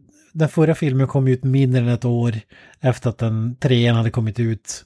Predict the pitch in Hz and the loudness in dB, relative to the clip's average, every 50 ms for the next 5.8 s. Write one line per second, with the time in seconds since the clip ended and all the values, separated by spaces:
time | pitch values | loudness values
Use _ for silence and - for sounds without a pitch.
0 | _ _ - 120 - 131 127 - - 139 127 - - 127 117 113 117 120 123 117 | _ _ -8 -4 -2 0 0 0 2 0 0 2 0 0 0 0 2 2 2 2
1 | 113 113 120 131 131 123 120 120 113 113 107 - 123 113 117 117 117 - - 120 | 0 2 2 2 2 2 2 0 0 -2 -2 -2 -2 -2 0 -2 -2 -2 -4 -6
2 | 107 - - 131 117 117 117 113 - 123 110 107 101 95 - - 110 104 107 - | -6 -4 -4 -2 0 0 0 0 -2 -2 -2 -2 -4 -6 -6 -6 -6 -6 -6 -6
3 | - 110 104 104 110 117 110 104 104 - _ _ _ _ _ _ - _ _ _ | -6 -6 -6 -4 -4 -4 -4 -6 -8 -10 _ _ _ _ _ _ -20 _ _ _
4 | _ - - _ _ _ _ _ - - - - 151 131 135 135 131 127 - - | _ -20 -20 _ _ _ _ _ -20 -6 0 2 2 4 4 4 2 2 2 2
5 | 139 127 123 127 127 123 117 113 117 113 120 117 117 107 107 | 2 2 2 2 2 0 0 0 -2 -2 -2 -2 -2 -4 -6